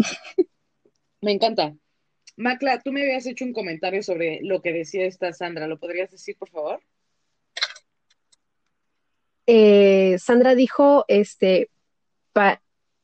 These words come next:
Speaker 2: en estos tiempos para que nos hagan caso, pa-, no, en ese,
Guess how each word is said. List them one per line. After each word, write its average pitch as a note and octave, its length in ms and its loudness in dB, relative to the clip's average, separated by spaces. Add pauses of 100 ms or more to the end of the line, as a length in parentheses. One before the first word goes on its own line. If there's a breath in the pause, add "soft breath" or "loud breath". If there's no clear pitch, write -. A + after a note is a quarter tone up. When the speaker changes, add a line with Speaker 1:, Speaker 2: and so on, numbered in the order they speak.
(460)
Speaker 2:
en G#3 140 0
estos C4+ 320 0
tiempos D#4 380 2
para G#3+ 260 2
que G3 120 -2
nos G3 260 0
hagan C#4 380 2
caso, E4+ 540 0 (240)
pa-, A3 180 -2
no, A3+ 280 0
en A4 140 4
ese, D4 220 -6